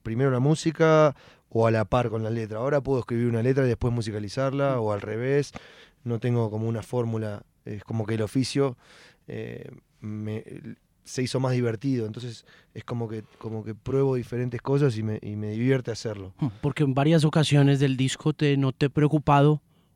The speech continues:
Speaker 2: o frustrado o nostálgico de la niñez.
Speaker 1: Puede ser. Puede ser, también tengo un hijo chico, entonces, eh, eso también te lleva, eh, te retrotrae, obviamente.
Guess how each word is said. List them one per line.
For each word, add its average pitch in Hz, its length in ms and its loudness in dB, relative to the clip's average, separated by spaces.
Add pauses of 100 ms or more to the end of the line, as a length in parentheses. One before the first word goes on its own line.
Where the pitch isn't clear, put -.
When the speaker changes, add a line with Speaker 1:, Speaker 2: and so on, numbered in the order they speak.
Speaker 2:
o 139 100 -2
frustrado 135 720 2 (880)
o 151 140 6
nostálgico 139 760 2
de 131 100 6
la 123 120 4
niñez. 127 600 2 (1200)
Speaker 1:
Puede 135 220 0
ser. 95 340 -10 (280)
Puede 147 200 -4
ser, 135 160 0
también 127 240 -2
tengo 135 180 -2
un 127 80 -2
hijo 127 180 -4
chico, 110 320 -6
entonces, 113 380 -10
eh, 107 240 -10
eso 107 220 -8
también 101 260 -8
te 98 80 -12
lleva, 95 360 -12 (560)
eh, - 380 -20 (360)
te 101 140 -10
retrotrae, 101 640 -8
obviamente. 92 500 -8